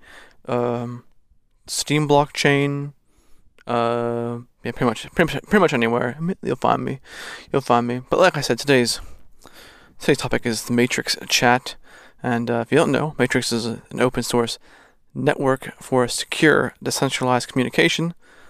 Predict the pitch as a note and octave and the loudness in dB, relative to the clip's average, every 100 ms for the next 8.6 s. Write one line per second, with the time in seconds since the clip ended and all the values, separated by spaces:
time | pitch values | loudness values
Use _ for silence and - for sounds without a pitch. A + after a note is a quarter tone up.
0 | - _ - B2+ B2+ C3 C3 B2+ - - | -20 _ -6 -2 2 4 4 0 -4 2
1 | F#3 - C3+ D3 - A#2+ - - - A#2 | 4 6 4 4 2 -4 -6 -18 -6 0
2 | A#2 B2 C3 _ _ - - _ _ _ | 0 -2 -12 _ _ -20 -20 _ _ _
3 | _ _ C3+ - F3+ D#3+ D3+ D3 B2+ - | _ _ -4 0 4 4 6 6 4 0
4 | - C#3+ C#3 C3 B2+ A#2 - - - - | 2 4 4 6 2 2 -4 -8 -6 -4
5 | - A#2+ - B2 B2 C3+ - - - - | 0 0 2 2 2 0 -10 -18 -20 -20
6 | - - C3+ C3 B2 C#3 C3+ B2 A#2 A#2+ | -20 -2 0 0 2 2 2 4 4 4
7 | A#2+ A2+ - - - - - B2+ C3 B2 | 2 -2 -8 -14 -20 -4 -4 0 0 0
8 | B2+ C3 C3 B2 A#2 | 2 2 2 2 2